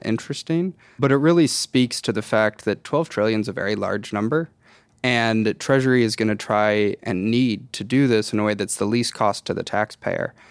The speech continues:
One thing that I noticed in the discussion, and this makes sense based off of how the Treasury market has been evolving, is an emphasis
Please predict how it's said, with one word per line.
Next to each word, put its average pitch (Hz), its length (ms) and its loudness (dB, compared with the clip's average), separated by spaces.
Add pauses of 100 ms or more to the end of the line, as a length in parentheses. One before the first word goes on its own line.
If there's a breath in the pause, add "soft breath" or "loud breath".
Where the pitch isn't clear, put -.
(240 loud breath)
One 143 360 2
thing 131 380 4
that 107 160 0
I 101 120 -2
noticed 117 760 2
in 113 100 2
the 107 60 2
discussion, 127 500 0
and 123 80 2
this 123 160 -2
makes 104 260 -6
sense 104 360 -4
based 101 280 -4
off 98 180 -2
of 107 100 -14
how 104 400 0
the 107 80 -4
Treasury 113 360 0
market 101 280 -2
has 101 80 -10
been 98 160 -6
evolving, 123 640 0 (420 loud breath)
is 123 240 0
an 117 140 0
emphasis 135 880 0